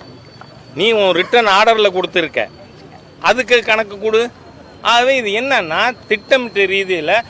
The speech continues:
ஹிந்து மதத்தை அழிக்கும் தீய எண்ணம் தான் ஸ்டாலின் அரசாங்கத்துக்கு இருக்கு.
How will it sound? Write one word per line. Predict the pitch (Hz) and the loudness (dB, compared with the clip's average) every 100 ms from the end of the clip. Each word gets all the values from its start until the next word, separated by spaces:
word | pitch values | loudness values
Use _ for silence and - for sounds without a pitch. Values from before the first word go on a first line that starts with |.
| - | -12
ஹிந்து | - 220 254 262 269 247 | -8 -6 -4 0 2 2
மதத்தை | 190 208 240 - 254 277 | 2 2 2 2 4 4
அழிக்கும் | 233 185 240 294 - - 254 214 | 6 4 4 2 2 -2 -4 -4
தீய | 220 233 220 | -2 0 2
எண்ணம் | 214 208 208 196 | 0 0 -2 2
தான் | 220 277 | 4 4
ஸ்டாலின் | 247 - 208 214 208 | 2 2 2 2 0
அரசாங்கத்துக்கு | 190 180 196 185 170 165 | 0 0 0 0 -6 -6
இருக்கு. | 160 190 214 - | -2 -2 -2 -4